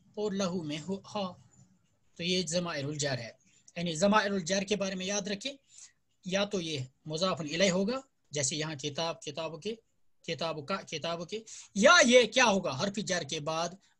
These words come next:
आएगा तो मजरूर आएगा, तो दोनों सूरत में मजरूर आएगा, मिन हो, लहू, हाँ, फी है, वगैरह वगैरह, तो ये सारी आएंगे ज़माइरुल जर।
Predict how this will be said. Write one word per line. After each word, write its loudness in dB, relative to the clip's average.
आएगा -2
तो -8
मजरूर -6
आएगा, -4
तो -12
दोनों -4
सूरत -6
में -6
मजरूर -4
आएगा, -8
मिन 0
हो, -2
लहू, -4
हाँ, -4
फी 2
है, -2
वगैरह -4
वगैरह, -4
तो -8
ये -6
सारी -2
आएंगे -4
ज़माइरुल -6
जर। -10